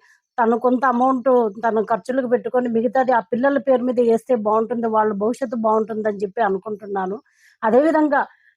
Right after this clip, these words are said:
గవర్నమెంట్ తరపున ఏవేవి పథకాలు రావాలో అవన్నీ కూడా ఎమ్మెల్యే గారితో మాట్లాడి ఇప్పించడానికి నేను రెడీగా ఉన్నాను. హండ్రెడ్ పర్సెంట్ నేను ఆమె కోసం ఫైట్ చేస్తాను.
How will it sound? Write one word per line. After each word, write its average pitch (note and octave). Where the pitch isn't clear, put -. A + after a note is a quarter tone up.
గవర్నమెంట్ D4+
తరపున C4+
ఏవేవి C4
పథకాలు B3+
రావాలో B3
అవన్నీ A#3
కూడా A#3+
ఎమ్మెల్యే A#3+
గారితో A#3+
మాట్లాడి A3+
ఇప్పించడానికి A3+
నేను G#3+
రెడీగా A#3
ఉన్నాను. G#3
హండ్రెడ్ A3
పర్సెంట్ B3
నేను G#3+
ఆమె G3+
కోసం A#3
ఫైట్ G#3
చేస్తాను. G#3